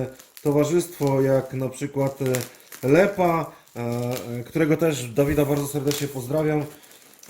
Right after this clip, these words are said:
I my tak, e, sobie, że tak powiem, wspólnie śmieszkujemy. Jest to, e, nie ukrywam, też taki easter egg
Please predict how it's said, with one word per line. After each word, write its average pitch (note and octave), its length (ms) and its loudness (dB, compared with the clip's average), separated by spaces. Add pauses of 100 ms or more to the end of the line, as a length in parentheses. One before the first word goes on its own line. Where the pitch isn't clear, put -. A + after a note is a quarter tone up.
I C#3 140 -2
my E3 160 4
tak, E3 400 0 (400)
e, - 60 -6
sobie, D#3 500 0
że C#3 120 -4
tak D3 120 -2
powiem, D3+ 360 0
wspólnie E3+ 520 2
śmieszkujemy. E3+ 760 0 (1200)
Jest E3 320 0
to, D#3 360 2
e, C3+ 240 0
nie D#3+ 160 4
ukrywam, D#3+ 600 2
też D#3 220 -4
taki D#3 360 -8
easter F3+ 360 -2
egg G#3 340 0